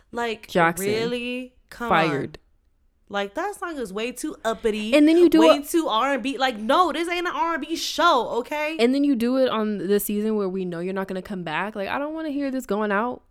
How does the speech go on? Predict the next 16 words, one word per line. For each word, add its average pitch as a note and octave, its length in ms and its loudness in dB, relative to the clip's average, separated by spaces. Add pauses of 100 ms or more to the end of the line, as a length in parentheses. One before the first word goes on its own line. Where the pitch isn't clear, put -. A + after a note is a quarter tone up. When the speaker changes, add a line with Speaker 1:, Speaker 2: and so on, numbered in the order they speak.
Speaker 1:
Like, G#3+ 440 -6 (220)
em-, B3+ 160 -2
Speaker 2:
No. A#3+ 160 2
Speaker 1:
I'm C4+ 180 2
telling C4+ 280 -4
you, - 40 -18
okay, G3+ 640 -6
uh, F#3 420 -6 (120)
episode D#4 420 -4
two D4+ 200 -10
better G#3 260 -4
not B3 160 -2
have A3+ 200 -4
this G#3+ 140 -8
intro F#3+ 260 -8
song. F3 320 -10